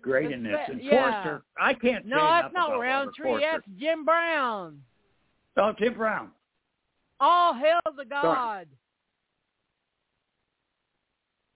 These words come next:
Speaker 1: There he is. There's our
Speaker 2: Joe
Speaker 1: buddy.
Speaker 2: Chanel. This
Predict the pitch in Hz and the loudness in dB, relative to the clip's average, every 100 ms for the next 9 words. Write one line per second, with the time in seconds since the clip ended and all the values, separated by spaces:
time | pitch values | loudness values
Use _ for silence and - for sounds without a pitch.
0 | _ _ - 180 208 180 151 135 135 131 | _ _ -2 -2 -2 -6 -6 -8 -10 -14
1 | _ _ _ _ _ _ _ _ 151 202 | _ _ _ _ _ _ _ _ -6 -6
2 | 139 123 117 107 98 208 214 214 202 175 | -4 -6 -6 -8 -8 -12 -14 -16 -14 -14
3 | 160 156 147 _ _ _ _ _ _ _ | -16 -20 -20 _ _ _ _ _ _ _
4 | _ - 320 | _ -14 -12